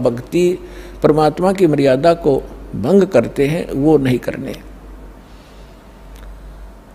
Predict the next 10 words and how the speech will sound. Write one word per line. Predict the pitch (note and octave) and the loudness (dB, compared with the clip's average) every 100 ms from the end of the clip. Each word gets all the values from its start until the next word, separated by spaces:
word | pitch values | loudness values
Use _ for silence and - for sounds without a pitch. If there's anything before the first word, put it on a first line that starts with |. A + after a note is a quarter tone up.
| - | 0
और | B2+ - | 0 4
फिर | F#3 E3+ | 6 6
आप | A2 | 4
सफल | - A#2 D#3 | 0 0 2
हो | D#3 | 4
जाओगे। | E3+ F3+ F#3 F#3 | 4 4 4 2
तो | - | 4
अभी | F#3+ F3+ A3+ | 6 6 4
थोड़ी | A3 F#3+ G3 | 4 6 6
सी | G3+ | 8